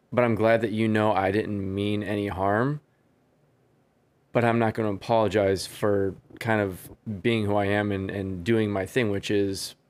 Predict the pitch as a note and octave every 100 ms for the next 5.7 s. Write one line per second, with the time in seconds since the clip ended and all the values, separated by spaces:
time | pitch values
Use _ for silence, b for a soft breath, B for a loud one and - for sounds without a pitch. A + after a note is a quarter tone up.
0 | _ - G#2 - F2+ - D3 A#2 G2+ G2
1 | F#2+ G2+ F#2+ G2 - - - G#2 B2 G#2
2 | G2 F#2+ F#2 F#2 G#2 G2 A2 G2+ F#2 A2
3 | G2 G#2 G2+ G2 G2 G2 - G#2+ G2+ G2
4 | G2 F#2+ F#2+ F2 G2 - b b _ -
5 | A2+ A2 G2 G#2+ - G2+ F#2